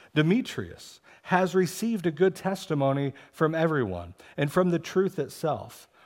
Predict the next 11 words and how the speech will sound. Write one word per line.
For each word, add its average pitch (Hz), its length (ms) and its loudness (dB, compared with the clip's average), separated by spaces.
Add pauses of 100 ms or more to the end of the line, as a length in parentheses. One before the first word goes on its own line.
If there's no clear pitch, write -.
We 156 160 0
also 170 500 2
add 147 380 -2 (260)
our 185 220 2
testimony, 95 880 -6 (240)
and 139 260 -2
you 214 140 2
know 120 560 -2
that 135 120 -2
our 127 120 -2
testimony 113 880 -2